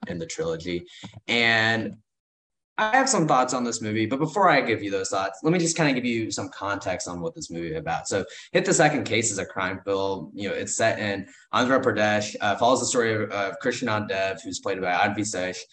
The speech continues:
um, and a s-, you know, kinda special agent on the homicide investigation team, or hit for short. Um, and the film begins with the story of a man named Ram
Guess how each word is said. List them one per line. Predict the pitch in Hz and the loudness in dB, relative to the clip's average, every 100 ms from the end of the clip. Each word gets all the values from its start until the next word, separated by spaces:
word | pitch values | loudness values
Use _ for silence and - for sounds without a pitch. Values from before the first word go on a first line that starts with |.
| - - - | -20 -12 -2
um, | 95 90 85 82 - - | 0 0 -2 -6 -10 -6
and | 98 98 95 92 - | -2 0 -2 -4 -6
a | 98 98 | -4 -4
s-, | 92 - 120 | -4 -6 -6
you | 98 | -6
know, | 85 - | -6 -4
kinda | 113 | -2
special | 101 120 123 | 0 0 0
agent | 110 107 110 98 - | 0 0 -2 -6 -6
on | 101 | -6
the | 98 98 | -2 -4
homicide | 90 - 131 127 123 117 | -6 -2 -2 2 2 2
investigation | 107 104 101 101 104 | 0 -2 -4 -4 -6
team, | 98 98 95 95 | -6 -6 -6 -8
or | 92 90 85 - _ | -4 -4 -4 -10 _
hit | 120 - | -2 0
for | 113 | -6
short. | 107 95 92 92 - - - - _ | -4 -2 0 -2 -4 -18 -20 -20 _
Um, | 104 101 98 92 85 87 - | 2 4 2 0 -4 -10 -6
and | 107 104 101 95 | -2 0 -2 -4
the | 117 | 2
film | 185 196 | 4 6
begins | 143 135 127 110 | 6 4 2 -2
with | 110 | -6
the | |
story | 107 - 110 113 | -6 -2 0 0
of | 104 | 0
a | 98 | -2
man | 98 101 | -4 -4
named | 98 | -4
Ram | 98 127 127 123 | 0 4 4 4